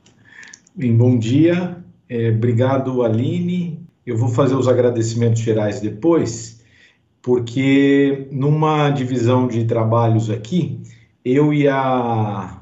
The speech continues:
a professora Suzana combinamos que ela fala primeiro, pela, pela lógica do tema, né, relação entre demandas, e depois eu falo sobre execução. Então,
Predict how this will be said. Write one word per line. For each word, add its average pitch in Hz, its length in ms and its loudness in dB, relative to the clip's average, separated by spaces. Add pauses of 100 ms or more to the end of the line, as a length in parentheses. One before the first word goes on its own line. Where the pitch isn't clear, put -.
(120)
a - 80 -12
professora 127 360 0
Suzana 117 520 0
combinamos 131 560 -4
que - 140 -4
ela 123 180 2
fala 127 340 0
primeiro, 170 640 -4 (500)
pela, 120 680 0
pela 131 240 -2
lógica 127 540 2
do 110 120 -6
tema, 135 480 -2
né, 135 180 0
relação 120 580 -2
entre 113 220 0
demandas, 123 480 2
e 147 60 -4
depois 139 320 0
eu 143 100 0
falo 135 540 0 (280)
sobre 127 280 -4
execução. 123 560 -4
Então, 120 680 0